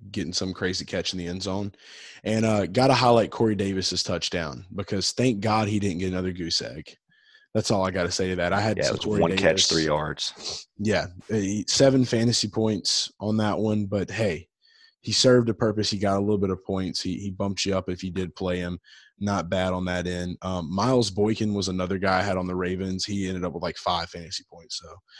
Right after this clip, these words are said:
Speaker 1: but there wasn't a whole lot going on with, uh, with Mark Andrews was a huge disappointment.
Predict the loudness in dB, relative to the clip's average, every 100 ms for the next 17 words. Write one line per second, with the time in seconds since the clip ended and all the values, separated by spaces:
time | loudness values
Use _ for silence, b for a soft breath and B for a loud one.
0 | B B 0 0 2 6 6 8 6 4
1 | 4 4 2 0 -2 -2 -2 -2 -4 -8
2 | -8 -8 -4 -2 0 -2 -4 -10 -14 -14
3 | -4 0 0 0 -2 -2 -4 -8 -10 -8
4 | -8 -6 -8 -8 -8 -10 -10 -12